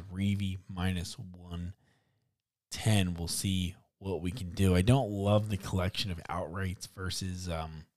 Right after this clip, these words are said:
like, I think my favorite guys, I've done the top forties and the top thirties. The outrights, I was picking off some, some bad numbers or what I thought were bad numbers. Like Ches Reavie, I'd love to have a piece of him to win.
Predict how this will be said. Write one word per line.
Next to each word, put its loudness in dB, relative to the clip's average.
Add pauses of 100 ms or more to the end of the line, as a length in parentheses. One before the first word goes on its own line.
(1000)
like, 2
I 6
think 4
my 0
favorite 2
guys, 2
I've 0
done 0
the -4
top -6
forties -2
and -4
the -4
top -8
thirties. -8 (120)
The -4
outrights, 2
I 4
was 0
picking 0
off 0
some, -2
some -2
bad 6
numbers -2
or -4 (160)
what 0
I 2
thought -6
were -8
bad -2
numbers. -8 (1080)
Like 0
Ches 8
Reavie, 8
I'd 2
love 6
to 2
have 2
a 0
piece -2
of 0
him 6
to 2
win. 2